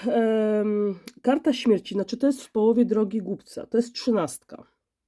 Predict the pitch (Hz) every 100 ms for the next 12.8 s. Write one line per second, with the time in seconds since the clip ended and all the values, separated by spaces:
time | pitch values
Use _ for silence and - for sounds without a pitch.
0 | _ _ _ _ _ - - - - -
1 | - _ 202 220 240 240 233 202 220 220
2 | 214 208 202 190 - 214 - - 220 196
3 | 180 - 202 196 - 214 151 147 - 170
4 | - 175 160 143 - - _ _ _ _
5 | - 196 196 185 185 185 185 185 180 -
6 | _ _ _ _ _ _ _ _ _ _
7 | _ _ - - - - _ 240 240 262
8 | 254 - 247 240 226 226 202 226 - 233
9 | 220 _ - 233 233 240 240 233 233 233
10 | 233 - - 202 202 202 196 202 202 208
11 | 214 214 220 233 208 196 - 214 202 185
12 | - - 175 - 156 165 214 285